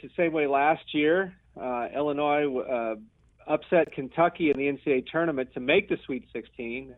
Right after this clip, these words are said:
and they were playing their best volleyball down the stretch, won at Penn State. But, uh, you know, the, the, the N C double A championship last year was two Big Ten teams, Wisconsin and Nebraska, and, uh, to nobody's surprise, and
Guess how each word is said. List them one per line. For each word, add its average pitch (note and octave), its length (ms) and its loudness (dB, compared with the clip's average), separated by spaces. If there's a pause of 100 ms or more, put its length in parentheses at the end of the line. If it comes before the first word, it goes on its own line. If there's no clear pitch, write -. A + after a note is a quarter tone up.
(100)
and B2+ 240 -8
they C3+ 60 -2
were C3+ 100 -2
playing C#3+ 240 -2
their B2+ 100 -2
best C3+ 280 -2
volleyball A#2+ 480 2
down A#2+ 240 -4
the A#2 140 -12
stretch, C3 380 -2
won B2 160 -4
at A#2+ 140 -8
Penn B2 280 -12 (100)
State. C3+ 340 -2 (460)
But, C3 400 2
uh, B2 340 2 (300)
you D3 160 -6
know, C3+ 280 -2 (480)
the, C3 360 -2 (120)
the, C3+ 180 -2 (460)
the - 80 -10
N G#3+ 220 4
C A#3+ 80 -4
double F#3+ 280 2
A E3+ 80 2
championship E3+ 760 -2
last B2 340 0
year C3 180 0
was A#2+ 140 -6 (100)
two F3 120 6
Big D3+ 260 0
Ten C#3+ 240 -8
teams, A2+ 380 -8
Wisconsin C3+ 760 -4
and C3 140 -8
Nebraska, A#2+ 680 -4 (520)
and, A2+ 340 -8
uh, A2 180 -6 (100)
to C3+ 80 -6
nobody's C3 480 -2
surprise, A2+ 640 -2
and A2 260 -14